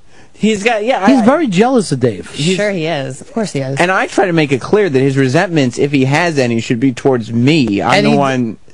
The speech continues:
Speaker 2: yeah,
Speaker 1: like,
Speaker 2: it doesn't
Speaker 1: I,
Speaker 2: happen
Speaker 1: I'm
Speaker 2: that way.
Speaker 1: But he, yeah, he resents that I, that I chose to do a show with Dave because
Speaker 3: Dave's
Speaker 2: Why
Speaker 3: better
Speaker 2: wouldn't
Speaker 3: than
Speaker 2: you?
Speaker 3: him? <laughs>
Speaker 1: Yeah, I
Speaker 2: Seriously,
Speaker 1: mean,
Speaker 2: why wouldn't you?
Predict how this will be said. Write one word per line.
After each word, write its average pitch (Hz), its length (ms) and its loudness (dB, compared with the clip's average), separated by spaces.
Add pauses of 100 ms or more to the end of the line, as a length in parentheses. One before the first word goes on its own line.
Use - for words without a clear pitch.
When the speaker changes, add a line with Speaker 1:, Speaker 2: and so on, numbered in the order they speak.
Speaker 2:
yeah, 165 160 2
Speaker 1:
like, 151 160 0
Speaker 2:
it 85 140 -4
doesn't 180 280 2
Speaker 1:
I, 175 40 2
Speaker 2:
happen 180 220 0
Speaker 1:
I'm 160 60 0
Speaker 2:
that 135 160 0
way. 110 240 -6 (480)
Speaker 1:
But 151 140 2
he, 175 140 2 (100)
yeah, 160 180 2
he 127 140 0
resents 135 560 0
that 135 220 0 (320)
I, 123 240 0
that 113 160 2
I 123 100 2
chose 135 260 0
to 127 100 -8
do 135 140 2
a - 40 2
show 139 200 2
with 110 160 0
Dave 143 320 2
because 120 440 -2 (380)
Speaker 3:
Dave's 160 140 4
Speaker 2:
Why 160 120 6
Speaker 3:
better 180 100 4
Speaker 2:
wouldn't 196 240 2
Speaker 3:
than 220 220 0 (120)
Speaker 2:
you? 294 100 2
Speaker 3:
him? - 80 -2
<laughs> - 0 -
Speaker 1:
Yeah, 135 280 0
I - 40 2
Speaker 2:
Seriously, 175 320 2
Speaker 1:
mean, 156 80 0
Speaker 2:
why 170 140 4
wouldn't 165 260 0
you? 92 100 -8